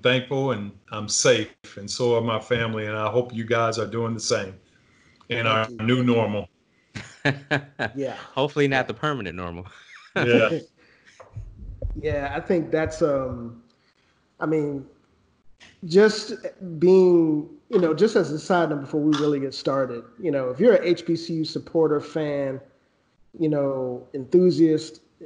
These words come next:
Speaker 2: this stuff hurts because, you know, right around this time, you prepping for, you know, for the se-, for fall sports to come up, you know, homecomings, bands, telling your friends not to invite you to weddings, you know, all sorts of stuff.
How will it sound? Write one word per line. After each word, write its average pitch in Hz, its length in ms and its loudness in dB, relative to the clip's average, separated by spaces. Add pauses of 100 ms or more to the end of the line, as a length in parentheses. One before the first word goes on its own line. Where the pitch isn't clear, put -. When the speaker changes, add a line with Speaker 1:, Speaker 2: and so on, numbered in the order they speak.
(340)
Speaker 2:
this 180 180 4
stuff - 260 -2
hurts - 520 -12 (460)
because, 135 760 -2 (480)
you 170 80 2
know, 147 120 2
right 156 240 2
around 175 200 4
this 160 140 -2
time, 156 380 0
you 156 60 -6
prepping 151 520 0
for, 135 640 -2 (600)
you 180 100 2
know, 139 100 0
for 139 180 -2
the 123 60 -4
se-, 175 280 -6
for 160 220 2
fall 170 320 6
sports 160 340 2
to 170 60 -4
come 143 300 -2
up, - 480 -6 (260)
you 165 80 0
know, 131 160 -2
homecomings, 147 720 0
bands, 139 680 -2 (420)
telling 170 240 4
your 151 100 2
friends 156 340 2
not 147 220 -2
to 156 60 0
invite 143 400 -2
you 151 60 2
to 123 60 -2
weddings, 143 640 -2 (400)
you 147 100 0
know, 127 560 -2
all 156 220 4
sorts 151 340 2
of 113 80 -12
stuff. - 400 -18